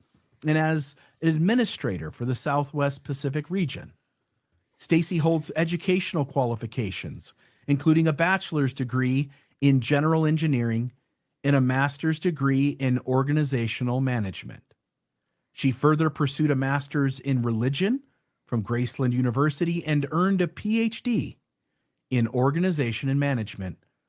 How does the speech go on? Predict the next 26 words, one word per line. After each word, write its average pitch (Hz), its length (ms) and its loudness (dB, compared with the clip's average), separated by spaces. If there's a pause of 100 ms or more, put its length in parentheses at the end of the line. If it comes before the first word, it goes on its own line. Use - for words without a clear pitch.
(300)
from 143 140 -2
Capella 170 420 -2
University. 87 720 -8 (1040)
Prior 151 300 4
to 156 160 -2
her 147 140 4
full-time 143 500 -2
ministry, 214 580 -2 (720)
Stacey 123 420 0
worked 131 280 0
as 151 140 -2
a 170 60 0
flight 175 340 -2
test 202 300 -6
engineer 104 400 -2
for 107 140 -8
the 110 80 0
United 120 340 0
States 160 360 -4
Air 185 180 -2
Force. - 600 -16 (1000)
Cram's 240 420 2
call 208 460 2
to 156 480 0 (300)
prophet 180 460 0
president 131 680 -4